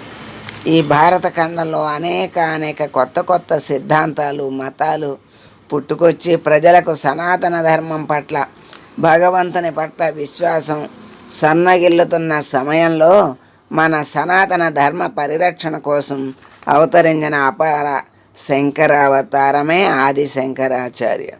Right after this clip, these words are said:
శ్రౌత స్మార్త క్రియలను సుప్రతిష్ఠితం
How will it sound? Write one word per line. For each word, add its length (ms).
శ్రౌత 760
స్మార్త 600
క్రియలను 760
సుప్రతిష్ఠితం 1080